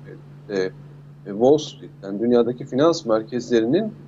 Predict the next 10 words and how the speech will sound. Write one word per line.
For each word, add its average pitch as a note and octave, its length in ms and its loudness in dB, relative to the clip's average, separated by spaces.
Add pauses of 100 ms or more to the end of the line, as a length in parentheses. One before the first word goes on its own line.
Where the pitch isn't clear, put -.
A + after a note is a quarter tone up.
(320)
ortaya C#3+ 400 2
koyduğu, A2 380 -4
küresel A#2+ 360 0
sermaye B2+ 540 2
dediğimiz G2+ 380 -4
yapının B2+ 420 -2
ortaya C3 480 2
koyduğu, F#2+ 440 -4 (460)
bugün C3+ 200 -2
bunu D3 240 4